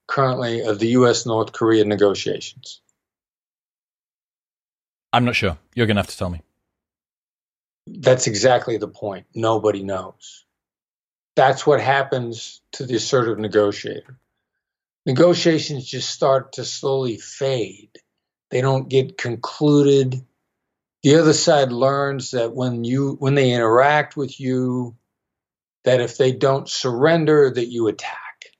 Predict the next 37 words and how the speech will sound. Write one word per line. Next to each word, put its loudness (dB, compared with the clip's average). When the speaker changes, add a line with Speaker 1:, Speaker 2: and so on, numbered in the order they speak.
Speaker 2:
Ah, -12
that's -16
interesting. -18
Speaker 1:
And 0
there's, -2
there's, 2
I, 6
if, -4
if -2
I 4
wanna 2
talk, 2
I'm -8
gonna, -8
if -10
I 0
don't -2
surrender, 0
I'm 0
gonna -6
get -6
attacked. -8
And 0
so 4
what 2
you -2
become -2
conditioned 0
to -10
do 0
is -2
to -4
stop -2
talking 2
entirely, -4
which -6
means -2